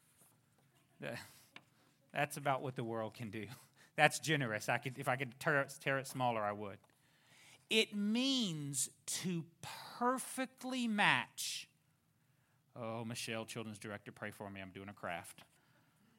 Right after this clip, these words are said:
Oh, pray for me, Michelle, Miss Crafty Lady. Oh, Jesus.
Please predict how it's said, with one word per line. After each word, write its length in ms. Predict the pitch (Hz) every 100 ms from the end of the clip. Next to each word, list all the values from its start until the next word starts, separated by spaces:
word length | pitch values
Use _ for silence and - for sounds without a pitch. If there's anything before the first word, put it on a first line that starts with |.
| -
Oh, 680 | 113 120 127 131 127 123 120
pray 200 | 156 139
for 160 | 139 135
me, 100 | 131
Michelle, 480 | 127 - 131 120
Miss 180 | 123 123
Crafty 460 | - 139 131 131 127
Lady. 420 | 123 120 123 123 - - -
Oh, 300 | 135 143 151
Jesus. 560 | 123 - - - -